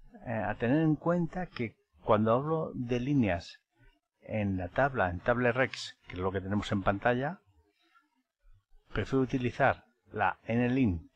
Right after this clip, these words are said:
que es la línea que hemos a-, añadido, y no L. En principio va a coincidir, pero vayamos, intentemos, eh, eh, obviar cualquier tipo de error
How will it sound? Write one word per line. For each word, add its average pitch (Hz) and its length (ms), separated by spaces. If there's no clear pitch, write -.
que 101 80
es 101 160
la 92 160
línea 98 320
que - 100
hemos 98 220
a-, 95 360
añadido, 117 720
y - 140
no 98 400
L. 92 360
En 110 160
principio 147 400
va 123 120
a 104 40
coincidir, 90 520
pero 107 420
vayamos, 95 600
intentemos, 101 580
eh, 107 80
eh, 101 220
obviar 101 520
cualquier 110 460
tipo 98 340
de 90 80
error 90 400